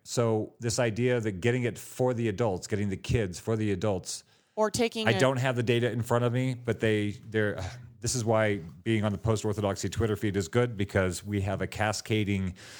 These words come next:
Speaker 1: series of, um, data coming in all the time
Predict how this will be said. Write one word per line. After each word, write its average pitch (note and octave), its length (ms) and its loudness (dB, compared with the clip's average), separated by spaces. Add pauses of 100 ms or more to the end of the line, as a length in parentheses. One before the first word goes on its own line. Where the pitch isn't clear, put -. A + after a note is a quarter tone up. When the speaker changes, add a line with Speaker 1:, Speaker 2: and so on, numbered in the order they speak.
(160)
Speaker 1:
series G#2 720 0 (120)
of, F2+ 680 -2 (180)
um, F2 600 -2 (380)
data G#2+ 460 2 (100)
coming G#2 320 0
in F#2 220 -2
all A2 200 0
the A2+ 100 -4
time F2+ 360 -2